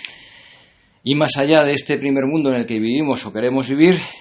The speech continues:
pues está lo de siempre, la distopía de siempre, de guerras, hambrunas, epidemias, todo esto, que no ha cambiado nada. Esas epidemias que siguen matando porque, a diferencia del covid, no mata en el primer mundo. Así que ahí siguen campando.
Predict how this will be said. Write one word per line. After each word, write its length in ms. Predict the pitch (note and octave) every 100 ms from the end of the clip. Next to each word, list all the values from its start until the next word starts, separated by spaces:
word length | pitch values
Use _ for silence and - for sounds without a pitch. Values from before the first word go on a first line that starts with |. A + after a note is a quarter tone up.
| -
pues 480 | - A#2 G#2+ G2+ F2+
está 480 | G2 - A#2+ B2+ C#3
lo 100 | B2+
de 60 | G#2
siempre, 400 | D3 C3+ G2 F#2
la 80 |
distopía 400 | F#2+ F#2 F#2+ B2+
de 100 | A2+
siempre, 360 | F#2 D#3+ - G2
de 100 | F#2
guerras, 420 | G#2+ A#2 B2 A2+
hambrunas, 680 | G#2+ G2 G#2 A#2+ A#2+ A#2+ -
epidemias, 760 | F2+ F2+ G2 B2+ B2+ C3 B2 -
todo 220 | A#2 A#2
esto, 400 | A#2+ - E3 - _ _ _ _ _ _ _ -
que 100 | A2+
no 100 | C3
ha 40 |
cambiado 380 | C#3 B2 C#3 B2+
nada. 260 | D3 A#2+ F2+ -
Esas 220 | C3 B2 C3
epidemias 380 | B2+ C#3 D3
que 100 | B2
siguen 220 | A#2+ C3+ C3
matando 360 | B2+ C#3+ D3
porque, 280 | C3 B2 A2+
a 40 |
diferencia 400 | A2+ G#2+ B2 B2+
del 120 | C3 A#2
covid, 280 | C#3 D#3+ E3 - - - - - - _ _
no 160 | B2 C#3
mata 720 | B2+ B2+ A2+ G#2 G2+ G2 F#2+ A#2+
en 100 | G#2
el 60 |
primer 280 | F#2+ G#2+ D#3+
mundo. 280 | G#3 B2 F2 -
Así 220 | A#2 G#2+ B2+
que 240 | C#3 -
ahí 140 | B2 B2
siguen 380 | - G2 F#2 F2 -
campando. 420 | G#2 F#2 E2+